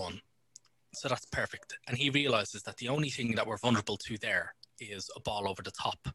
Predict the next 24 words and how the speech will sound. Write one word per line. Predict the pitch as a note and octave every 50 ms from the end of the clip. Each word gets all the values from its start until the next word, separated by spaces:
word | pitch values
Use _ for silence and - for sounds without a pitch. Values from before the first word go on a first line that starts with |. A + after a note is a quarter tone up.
| - _ _ _ _ _
Because | - - B2 G#2
if | - -
they | - B2
try | - D#3 D3 C#3
and | B2+ A#2+
run | G#2+ G#2+
straight, | - - - A2 G#2 G#2+ A2+ - _
he's | - - - - A#2 G#2+ -
got | - G#2+ F#2 - -
them. | A2+ G2+ G2+ G#2 -
If | - -
they | - A#2
try | - - A#2+ A2
and | G#2+
move | G#2+ G#2 G#2
it | G#2
to | - -
the | G#2+
wings, | F#2+ G#2+ G#2+ G#2+ A2 A2 G#2+ -
you've | - -
got | G2+ - -
Tierney | - - A2+ G2+ G2 G2 F2+
and | F2+ F#2
Bellerin. | G#2+ G#2 G2+ G#2 G2+ G2+ G2+ G2